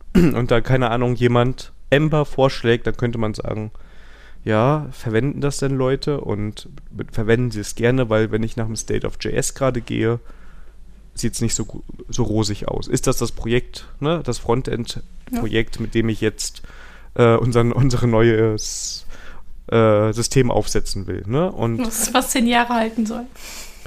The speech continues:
Speaker 1: Genau, und da muss man halt einfach dann drüber gucken, ne? Und das Gute ist gerade, das, das sollten wir auch mal rausnehmen, also JavaScript ist inzwischen sehr stabil geworden.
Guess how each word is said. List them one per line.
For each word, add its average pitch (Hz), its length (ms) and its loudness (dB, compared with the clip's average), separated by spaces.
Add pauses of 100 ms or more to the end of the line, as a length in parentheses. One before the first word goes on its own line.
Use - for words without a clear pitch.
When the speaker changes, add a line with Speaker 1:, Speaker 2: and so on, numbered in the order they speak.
(120)
Speaker 1:
Genau, 165 260 6
und 131 200 4
da 151 60 4
muss 170 140 2
man 175 80 6
halt 135 100 4
einfach 143 140 4
dann 143 120 4
drüber 120 200 4
gucken, 101 320 -4 (160)
ne? 143 240 -2
Und 127 140 -6
das - 220 -4
Gute 220 260 2
ist - 160 2
gerade, 151 180 4
das, - 180 0
das 127 200 -4
sollten 127 260 2
wir - 80 2
auch 135 160 0
mal 131 120 2
rausnehmen, 117 540 -2
also 110 240 -2 (760)
JavaScript 123 680 2
ist - 440 -2
inzwischen 110 760 -4 (160)
sehr 101 420 0
stabil 101 520 -4
geworden. 139 520 -2